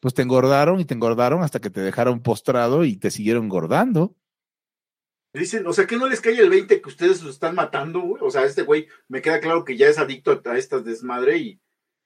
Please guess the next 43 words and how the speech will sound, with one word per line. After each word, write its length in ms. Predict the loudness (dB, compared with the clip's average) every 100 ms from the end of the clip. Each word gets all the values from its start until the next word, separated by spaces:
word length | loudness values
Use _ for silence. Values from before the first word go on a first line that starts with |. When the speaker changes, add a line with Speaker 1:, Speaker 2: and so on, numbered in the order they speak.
| _ 0
Speaker 2:
pero, 240 | 2 2
o 100 | 0
sea, 160 | -4 -2
prefieres, 580 | -2 2 0 0 -6 _ _ _ -14
no, 100 | -8
no, 260 | -4 -2
no, 120 | -2
es 120 | -4 -4
que 100 | -2
no, 220 | -2 -2
es 100 | -2
que 100 | -2
no, 180 | 0 2
no, 200 | 2 4
no, 200 | 4 2
no 120 | 4
le 80 | 4
agarro 220 | 6 6
yo 120 | 8
la 100 | 8
lógica 340 | 6 4 -4
a 20 | -6
ese 140 | -6
pedo. 320 | -4 -4 -4 -12 _ _ _ _
O 80 | -8
sea, 180 | -6 -6
le 140 | -2 0
agarro 260 | 2 2
mucho 340 | 0 -6 -10 -2
más 140 | 0
lógica, 300 | 0 -2 -8
claro, 300 | 0 2 4
a 40 | 2
la, 240 | 0 -2 -10 _ -2
a 60 |
lo 120 | 0
de 100 | 0
la 60 | -2
anorexia 460 | -4 2 2 2 0
y 80 |
eso, 220 | 0 0 -6
porque, 240 | -8 -10
pues, 180 | -20